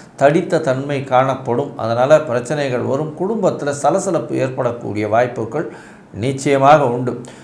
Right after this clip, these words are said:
பதினொன்னாம் அதிபதியும் பன்னெண்டாம் இடத்துல இருக்கார். அதுக்கப்புறம் வந்து உங்களுடைய ராசியிலேயே வரார். ராசியில வரும்போது பார்த்தீங்களேயானால், நல்ல ஒரு ஏற்றம் கிடைக்கக்கூடிய காலகட்டமாக அமையும். இந்த காலகட்டத்துல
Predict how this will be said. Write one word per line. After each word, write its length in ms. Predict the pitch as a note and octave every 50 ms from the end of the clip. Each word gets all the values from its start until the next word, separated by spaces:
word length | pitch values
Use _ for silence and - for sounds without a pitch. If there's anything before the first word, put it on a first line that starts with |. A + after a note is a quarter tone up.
| - - -
பதினொன்னாம் 520 | A#2 C3 D#3+ F#3 G#3 G#3+ G#3+ G#3+ G#3+ G3 F#3+
அதிபதியும் 460 | F3+ F3+ F3+ F#3 F3 F#3+ G3 F#3+ -
பன்னெண்டாம் 480 | D#3+ D#3 D#3 F3 F3 F3 F3+ F3 D#3+
இடத்துல 300 | D#3 D3 D3 - C#3+ C3+
இருக்கார். 280 | C3+ C3+ C3+ C3 B2 G#2 - - - -
அதுக்கப்புறம் 560 | - A2 A#2 A#2 C3 B2+ B2 F#3+ F#3+ F#3+ F3+
வந்து 200 | E3 E3+ E3+ F#3
உங்களுடைய 380 | E3+ D#3 D#3 D#3+ D#3+ D3+ C#3 B2+
ராசியிலேயே 560 | B2 B2+ C#3+ C#3+ C#3+ C#3+ C#3 C#3 D3+ D#3 D3
வரார். 280 | B2+ A#2+ B2+ B2+ B2 - - - - - - - - -
ராசியில 460 | - B2+ D3+ E3 D#3+ E3+ E3 D#3 D3
வரும்போது 380 | C#3+ D3 D3+ D#3 D3+ E3+ F3 E3+
பார்த்தீங்களேயானால், 800 | E3+ E3 D3+ D3+ D3+ D#3 D3 D3 C#3+ C#3 C#3+ D3 E3+ G3 G3
நல்ல 400 | D#3 A#2+ B2 C#3 D#3 F3+ F#3+ F3+
ஒரு 200 | D#3+ C3+ B2 A#2
ஏற்றம் 400 | B2 C#3+ E3 D#3+ D#3+ F3+ E3+ D#3+
கிடைக்கக்கூடிய 720 | C#3 C#3+ C#3 C3+ C#3 C#3 A#2+ - - A#2+ A#2+ A#2+ A#2+ C#3+ F3
காலகட்டமாக 880 | - - C3+ C3 C#3 D3+ D3+ C#3 C3 C3+ C#3 B2 A#2 A#2 A#2 A2+ G#2
அமையும். 320 | G2+ G2+ A2 C#3 D#3 D#3+ D3 - - - - - - - - - - - -
இந்த 200 | D3 D3+ D#3+ D#3+
காலகட்டத்துல 720 | D#3+ F3 G3+ G#3+ G3+ G3 F#3+ F#3+ F#3+ E3 F3 G3 G#3+ G#3